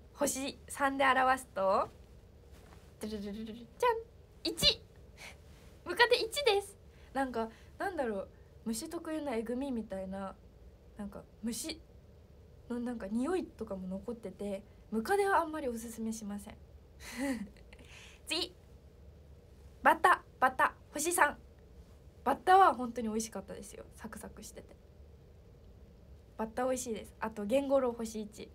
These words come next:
ゲンゴロウもちょっと、え、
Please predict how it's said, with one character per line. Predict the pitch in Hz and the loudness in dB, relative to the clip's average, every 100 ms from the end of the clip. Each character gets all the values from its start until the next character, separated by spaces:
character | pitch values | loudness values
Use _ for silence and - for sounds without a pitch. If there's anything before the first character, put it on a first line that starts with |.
| - - - - | -20 -20 -20 -12
ゲ | - | -6
ン | 302 | -4
ゴ | 330 | -4
ロ | 320 | -4
ウ | |
も | 311 | -8
ち | 311 - | -12 -16
ょ | |
っ | |
と、 | - - - - - - - - - - | -18 -20 -20 -20 -20 -20 -20 -20 -20 -16
え、 | - | -12